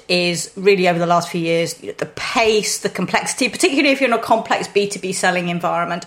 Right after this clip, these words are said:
that pace of change, the need to scale, the level of complexity. You know, we know from a lot of research that more and more stakeholders are piling into decisions. So some of the research suggests six point eight people,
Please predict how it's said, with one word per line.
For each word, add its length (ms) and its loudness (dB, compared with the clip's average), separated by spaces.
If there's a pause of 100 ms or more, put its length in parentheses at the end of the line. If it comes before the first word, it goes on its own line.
(320)
that 280 -2
pace 480 2
of 160 -2
change, 720 0 (560)
the 80 0
need 580 4
to 120 -4
scale, 500 2
the 80 6
level 320 4
of 120 -2
complexity. 1120 -2
You 80 -2
know, 80 0
we 180 0
know 380 4
from 160 -6
a 20 0
lot 160 4
of 100 -6
research 720 2
that 420 2 (240)
more 400 6
and 80 2
more 160 8
stakeholders 760 2
are 100 0
piling 440 2
into 200 -4
decisions. 840 4 (280)
So 300 2
some 200 0
of 60 2
the 60 -2
research 360 0
suggests 360 -4
six 200 -8
point 380 -4
eight 420 0
people, 640 2